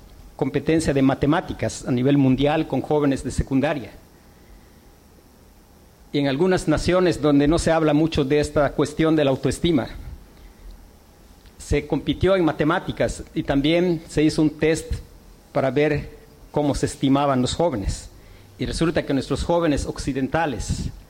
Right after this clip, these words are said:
nuestros jóvenes de este lado del mundo donde nosotros vivimos, sacaron las más altas notas en el concepto que tenían de sí mismo y las peores notas en matemáticas. Los orientales,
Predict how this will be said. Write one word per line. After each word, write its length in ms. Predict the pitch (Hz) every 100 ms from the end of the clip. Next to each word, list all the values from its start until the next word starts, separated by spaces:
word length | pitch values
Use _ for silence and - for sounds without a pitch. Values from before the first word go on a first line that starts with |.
| - - -
nuestros 320 | 135 - 139
jóvenes 640 | 160 160 151 135 - -
de 100 | 131
este 200 | 139 -
lado 320 | 135 170 165 143
del 120 | 143
mundo 360 | 151 175 156
donde 180 | 139 139
nosotros 400 | 139 165 147 120
vivimos, 580 | 123 139 175 117 - - - - -
sacaron 460 | - 127 165 165 147
las 160 | 135 151
más 440 | 151 175 196 - -
altas 420 | 165 185 165 147 139
notas 460 | 156 175 143 -
en 180 | 160 139
el 100 | 131
concepto 500 | 147 135 165 - -
que 80 | -
tenían 320 | 139 151 151
de 80 | 135
sí 140 | 151
mismo 340 | 151 165 147 131
y 60 |
las 140 | 127 -
peores 440 | 143 156 156 135
notas 380 | 143 147 135 147
en 80 | 131
matemáticas. 720 | 131 127 127 - - - - - - - - - - - - - - - - - -
Los 600 | - 135 - - - - - - - _ - -
orientales, 840 | 135 135 131 170 180 170 - -